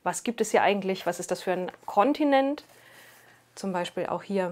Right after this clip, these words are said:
mit einer Karte, was für unterschiedliche Regionen das sind, welche Namen die tragen. Und danach geht es nochmal ins Detail, wo jede von diesen Regionen, also ganz Aventurien, nochmal aufgearbeitet wird, mit einem Schwerpunkt durchaus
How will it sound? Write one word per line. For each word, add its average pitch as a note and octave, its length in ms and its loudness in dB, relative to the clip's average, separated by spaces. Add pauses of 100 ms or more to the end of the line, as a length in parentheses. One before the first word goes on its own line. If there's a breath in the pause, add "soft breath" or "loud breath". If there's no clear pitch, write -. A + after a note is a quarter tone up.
mit F3 280 -6
einer E3+ 220 -6
Karte, E3+ 600 -6
was E3 240 -10
für - 100 -8
unterschiedliche F3 500 -8
Regionen G#3+ 420 2
das A3 140 -4
sind, G#3 220 -8
welche - 180 -12
Namen B3 260 -2
die A#3+ 120 -4
tragen. G#3+ 360 -2 (360 loud breath)
Und F3+ 180 -6
danach F#3+ 420 0
geht A#3 160 -4
es G#3+ 100 -2
nochmal F#3 260 -4
ins E3 160 -6
Detail, G3 440 -2
wo F#3 60 -6
jede F#3+ 240 0
von G#3 240 -4
diesen F#3+ 240 -2
Regionen, F3+ 480 -4
also D3+ 220 -12
ganz G#3 260 -2
Aventurien, F#3 680 -4
nochmal F#3+ 260 0
aufgearbeitet - 640 -2
wird, F3+ 140 -4
mit F#3 160 -6
einem F3+ 160 0
Schwerpunkt A#3 560 4
durchaus G#3 420 2